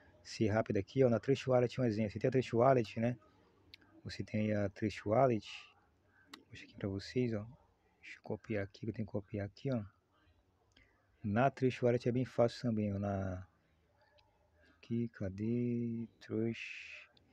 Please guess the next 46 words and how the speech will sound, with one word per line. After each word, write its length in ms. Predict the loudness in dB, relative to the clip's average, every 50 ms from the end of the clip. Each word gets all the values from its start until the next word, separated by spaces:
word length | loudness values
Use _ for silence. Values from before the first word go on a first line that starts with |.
| _ _ _ _ -6
É 80 | 0
melhor 200 | 4 6 6 6
ter 100 | 6 4
o 20 | 4
endere-, 140 | 4 4
o 80 | 4 4
endereço 380 | 4 4 4 4 4 2 2 2
da, 480 | 4 4 6 6 6 4 4 4 2
o 40 | 2
endereço 420 | 0 0 0 0 0 -2 -2 -8
do, 600 | -8 -6 -4 -2 -2 -2 -2 -4 -4 -6 -8 -8 -10 -14 -18 -20 -20 _ _ _ _ _ _ _ _ _ _ _ -14 -14 _ _ _
da 100 | -4 -2
carteira 300 | -2 -2 -2 -2 -2 -2
do 100 | -2 -2
projeto 380 | 0 0 0 0 0 -2 -2 -2
é 40 | -2
melhor, 360 | -2 -2 0 0 2 2 2
né? 180 | 2 0 -2 -6 _ _ _ _ _ _ _ _ _ _ _ _ -12
Aqui, 260 | -12 -4 0 2 2
ó, 100 | 2 2
tem 180 | 0 0 -2
a 60 | -2 0
tela 260 | 2 2 2 4 2
aqui, 300 | 0 -2 -2 0 0 0
ó. 100 | 0 -2 -6 -12 _ _ _ _ _ _ _ _ _ _ _ _ _ _ _ _ _ _ _ _ -20 _ _
Deixa 160 | -20 -18 -16 -14
eu 40 |
fechar 340 | -8 -8 -8 -8 -6 -8 -8
aqui 240 | -10 -4 -2 0 2
na 160 | 2 2 0
carteira 360 | 0 -4 -4 -2 -2 -2 0
do, 260 | 0 -2 -2 -2 -4 -4
do 120 | -6 -4
projeto. 340 | -2 -2 0 0 0 2 2
Eu 60 | 0
acho 160 | 0 0 -4
até 160 | -4 -2 0
melhor 320 | 0 2 2 2 2 2 0
porque 480 | 0 -4 -6 -4 -4 -4 -2 -2 -4 -6 -10 _ _ _ _ _ _ _ _ _ _ _ _ _ _ _ _ _ -6
você 220 | -4 -2 -2 -4
não 60 | -4
precisa 260 | -4 -2 2 2 4
adicionar 360 | 4 2 0 0 0 2 2 2
nada, 320 | 2 2 2 2 2 2
né? 140 | 2 0 -2
Só 580 | -4 -2 2 4 6 6 6 6 4 2 -2